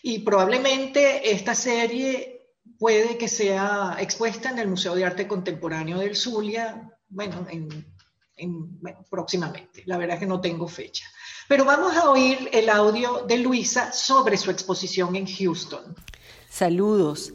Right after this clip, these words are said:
Speaker 2: soy Luisa Duarte y quiero agradecer a Susana Benco por invitarme a participar en Un Minuto con las Artes y darme la oportunidad de conversar un poco sobre mi trabajo aquí en Houston,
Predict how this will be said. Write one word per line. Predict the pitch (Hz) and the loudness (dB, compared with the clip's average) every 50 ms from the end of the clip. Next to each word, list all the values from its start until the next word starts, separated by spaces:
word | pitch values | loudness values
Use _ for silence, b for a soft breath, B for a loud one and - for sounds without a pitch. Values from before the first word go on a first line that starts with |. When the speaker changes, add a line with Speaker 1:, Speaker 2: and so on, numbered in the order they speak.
| - B B B B B B B | -18 B B B B B B B
Speaker 2:
soy | B - - 175 170 165 | B -2 2 2 2 2
Luisa | 175 175 190 208 208 - 240 214 | 2 0 -2 -2 0 2 2 2
Duarte | 208 196 175 165 156 156 151 143 - 202 208 220 - B B B B B B B B B B | 4 4 2 2 2 2 0 -4 -4 -6 -6 -6 -8 B B B B B B B B B B
y | - | -16
quiero | - - 196 185 175 208 | -4 0 2 2 4 2
agradecer | 233 254 247 262 254 233 233 - - 190 185 214 | 2 4 4 4 4 2 0 0 0 2 2 2
a | |
Susana | 214 - 220 - - 202 180 180 190 190 | 0 0 -2 -2 0 0 2 2 2 2
Benco | 190 180 175 185 - 202 180 | 2 2 0 0 -2 -4 -2
por | 190 185 170 | 0 0 0
invitarme | 170 165 160 156 160 160 160 147 151 156 160 165 | 0 0 0 -2 -2 0 0 0 0 0 0 -2
a | 170 170 | -2 -2
participar | - 185 175 180 165 160 - - 160 156 160 156 151 151 156 160 185 185 - - | -2 -4 -4 -4 -6 -4 -2 -2 -2 0 0 2 2 2 0 -2 -6 -10 -8 -4
en | 190 185 180 | -2 0 2
Un | 175 185 190 196 | 2 2 2 2
Minuto | 196 196 190 190 196 196 196 196 185 | 0 0 2 0 0 0 0 -2 -2
con | 196 175 165 | -2 -2 -2
las | 156 156 156 - - | -2 -2 -4 -4 -4
Artes | 143 139 135 - - - 131 131 - - - - - _ B B B B B B B B B B B B B | -4 -4 -4 -6 -10 -12 -12 -10 -10 -12 -14 -16 -18 _ B B B B B B B B B B B B B
y | - - - 170 160 | -14 -8 -4 0 2
darme | 170 160 160 160 160 180 190 | 2 2 2 2 0 0 2
la | 208 220 | 2 2
oportunidad | 220 226 233 220 - 240 233 240 233 220 185 160 160 170 - - - | 2 0 -2 -4 -2 -2 -2 0 0 0 0 0 -2 -4 -8 -6 -4
de | 175 185 180 | -4 -2 -2
conversar | 220 220 220 214 226 220 220 - 208 180 175 180 - - | 0 0 0 0 0 -2 0 2 4 4 4 2 0 -2
un | 208 226 226 226 | -2 -2 -2 0
poco | 214 202 190 202 202 | 0 0 0 -2 -4
sobre | 202 - 202 185 175 175 | -2 -2 0 0 2 2
mi | 175 165 160 | 0 0 -2
trabajo | 165 160 147 143 143 143 147 151 170 170 170 - - | 0 0 2 2 2 2 2 0 0 -2 -2 -2 -4
aquí | 160 165 165 - - 170 160 | -6 -6 -4 -4 -2 0 0
en | 160 156 160 | 2 0 -2
Houston, | 160 - 190 185 170 165 - - - 151 143 139 | -4 -2 -2 -2 -2 -2 -6 -6 -6 -6 -6 -6